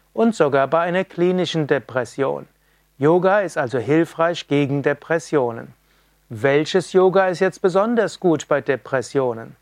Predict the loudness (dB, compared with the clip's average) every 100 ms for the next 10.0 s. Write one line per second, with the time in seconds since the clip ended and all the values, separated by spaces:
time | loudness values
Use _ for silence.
0 | _ _ _ -2 -2 0 2 2 -2 _
1 | _ _ -2 -2 -2 -2 0 0 0 0
2 | -4 -2 -2 0 0 -2 -4 _ _ _
3 | -2 -2 -4 -2 2 2 4 2 2 0
4 | -2 -2 -2 0 0 0 -2 0 0 -2
5 | -12 _ -10 -6 -4 -2 -2 -2 0 0
6 | 0 -2 -2 -2 -2 -2 -4 -4 -6 -4
7 | 0 0 -2 -8 -16 _ _ -8 -2 0
8 | 0 0 -4 -4 -2 2 4 4 2 2
9 | 2 0 0 -2 -2 -4 0 2 2 -2